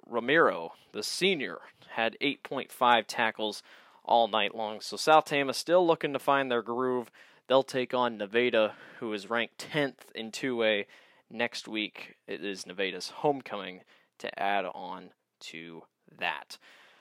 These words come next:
Okay, so let's take a look at next week's games, and then we'll take, uh, or we'll take a look at next week's games, and then we'll give a rundown of the three A standings. Well, actually, we'll take a look at three A standings. How about that? We'll take a look at three A standings, top ten standings, and then, uh,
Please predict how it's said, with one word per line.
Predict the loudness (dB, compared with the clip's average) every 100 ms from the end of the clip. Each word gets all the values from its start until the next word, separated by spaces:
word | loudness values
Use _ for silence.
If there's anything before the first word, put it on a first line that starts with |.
| _ _ 0
Okay, | 2 4 6 6 6
so | 2 -2
let's | 4 4 4
take | 0 2
a |
look | 4 4
at | 0
next | 2 0 0
week's | -4 -4 0
games, | 2 2 2 -2
and | -2 0
then | 0
we'll | -2
take, | 0 -2 0
uh, | 0
or | 2 4 4
we'll | 4
take | 4 2
a |
look | 2 2
at |
next | 0 -2 -4
week's | -6 -6
games, | -2 -2 -2 -4
and | -2
then | -2 0
we'll | -2 -4 -4
give | -2 0
a |
rundown | 4 4 4 0 0
of | -6
the | -10
three | -6 -2 0 0
A |
standings. | -2 -4 -4 -2 -6 2
Well, | 6
actually, | 6 6 -2
we'll | -2
take | -2 0
a |
look | 0
at | -2
three | -4 0 0
A |
standings. | 0 -6 -6 -6 -4
How |
about | -4 -4
that? | -4 -6 -8 -20 -20 -20 _ -4
We'll | 2
take | 4
a |
look | 4 2
at | -2
three | 2 4
A | 6
standings, | 4 0 0 -2 -2
top | 2 2
ten | 0 -6
standings, | -4 -4 -4 -4 -8 -14 _ _ _ _ _ _ _ _ -10
and | -8 -2
then, | -2 0 -2
uh, | -2 -4